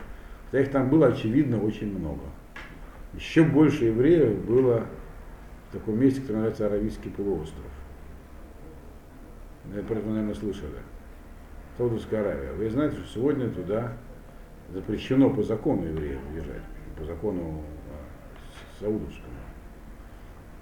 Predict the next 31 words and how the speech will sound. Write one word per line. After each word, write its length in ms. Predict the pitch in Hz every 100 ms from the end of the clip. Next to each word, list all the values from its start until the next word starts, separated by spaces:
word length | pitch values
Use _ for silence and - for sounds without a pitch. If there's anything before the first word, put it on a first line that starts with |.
| - 82
Э, 200 | 78 71 69 - - -
правда, 220 | 104 104
христианам 600 | 104 107 - 113 101 98
тоже. 180 | 69 73 - - - - - - - - - - 82 80 - -
А 60 | 90
когда-то 380 | 101 135 175
там 300 | 143 123 117
было 240 | 107 143 139
очень 500 | - 160 143 120 95
много 240 | 71 69
евреев. 400 | - 62 - 58 - - - - - - - - - - - -
Чуть 140 | - 120
не 100 | 131
половина 440 | 131 139 151 127
племён 500 | - 120 131 160 151
арабских 640 | 117 104 82 - 82 73 87
до 340 | 104 95 87 - - - -
ислама 460 | - 117 165 190 127
были, 320 | 101 107 107
состояли 480 | - - 120 123 127
из 100 | 117
евреев. 340 | 110 87 67 - - - - - - -
То 60 | 95
есть 280 | 78 - -
из 80 | 90
евреев, 400 | 95 117 139 131
по 80 | -
крайней 200 | 113 117
мере, 100 | 113
по 80 |
вероисповеданию. 760 | 110 104 101 - 95 92 65